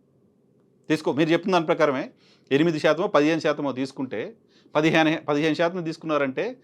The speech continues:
ముప్పై వేల కోట్ల రూపాయలకు పైగా జగన్మోహన్ రెడ్డి అవినీతి చేయడానికి సంబంధించిన అవకాశం ఉంది. అవినీతి కూడా కాదు, పర్సంటేజీలు తీసుకోవడానికి సంబంధించిన అవకాశం ఉండేది.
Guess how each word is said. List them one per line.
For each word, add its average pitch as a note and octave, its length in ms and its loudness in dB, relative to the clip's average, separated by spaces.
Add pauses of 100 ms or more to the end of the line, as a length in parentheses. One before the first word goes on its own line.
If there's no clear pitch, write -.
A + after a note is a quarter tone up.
(280)
ముప్పై F#3 460 4
వేల E3+ 300 4
కోట్ల E3+ 340 -2
రూపాయలకు D#3+ 520 -2
పైగా D3 360 0
జగన్మోహన్ D3 540 -2
రెడ్డి D3 240 -4 (380)
అవినీతి F#3 400 0
చేయడానికి D#3 440 0
సంబంధించిన D3 360 -2
అవకాశం C#3+ 280 -2
ఉంది. G#2 120 -4
అవినీతి E3 260 -2
కూడా D#3+ 140 0
కాదు, G#2 160 -2
పర్సంటేజీలు D#3+ 540 -2
తీసుకోవడానికి C3+ 420 -4
సంబంధించిన B2 320 -8
అవకాశం B2+ 260 -8
ఉండేది. D#2 240 -14